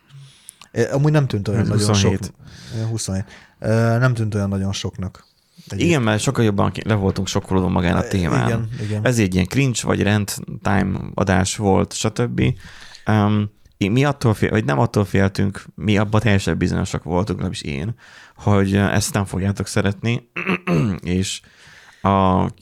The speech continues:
Speaker 2: hadd nem mondjam, hova kívántok bennünket majd ezzel az adással.
Speaker 1: Igen, ez a, ez a meglátjátok, hogy három órás adás, és így, na jó, menjetek a
Speaker 2: <clears throat> És, és senki nem hallgatja meg.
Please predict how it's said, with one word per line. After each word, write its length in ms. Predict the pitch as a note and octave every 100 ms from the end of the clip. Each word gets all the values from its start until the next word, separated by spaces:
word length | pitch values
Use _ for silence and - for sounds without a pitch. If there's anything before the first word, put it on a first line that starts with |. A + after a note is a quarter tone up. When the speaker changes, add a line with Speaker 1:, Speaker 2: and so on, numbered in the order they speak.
| - - - - - -
Speaker 2:
hadd 160 | A2
nem 100 | F#2+
mondjam, 260 | F#2+ F#2 F#2+
hova 200 | G2+ F#2
kívántok 460 | - D2 F2+ F#2+
bennünket 460 | F#2 F2 F2+ F#2+ G2
majd 240 | G2 F2+
ezzel 180 | E2+ E2
az 100 | E2+
adással. 520 | G2+ A2 A2+ - C3+
Speaker 1:
Igen, 120 | C#3 C#3
ez 100 | B2+
a, 240 | B2+ B2+ A#2+
ez 100 | B2
a 80 |
meglátjátok, 680 | B2+ C#3+ A#2 A2+ - A2+ - A2+
hogy 120 | A2
három 400 | A#2+ A#2 G#2+ A2
órás 500 | B2 C#3 C3+ B2+ -
adás, 320 | A#2+ B2 A#2+
és 160 | A#2 B2
így, 120 | A2+
na 140 | A#2
jó, 160 | A#2+ A2+
menjetek 460 | G#2+ G2+ F#2+ G2+
a 180 | G#2 - -
Speaker 2:
<clears throat> 180 | D3+ G#2+
És, 100 | G2+
és 140 | A#2+
senki 240 | - G#2 F#2+
nem 140 | F#2
hallgatja 420 | F#2 F2 F2+ - F#2+
meg. 260 | F#2 -